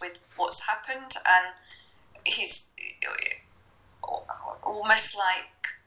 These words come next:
um, he's, he's not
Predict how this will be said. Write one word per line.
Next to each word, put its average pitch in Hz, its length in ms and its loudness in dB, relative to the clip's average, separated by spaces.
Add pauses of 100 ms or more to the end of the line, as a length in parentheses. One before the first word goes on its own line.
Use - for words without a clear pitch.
(260)
um, 185 540 -2 (3500)
he's, 233 240 4
he's 220 440 -2
not - 260 -4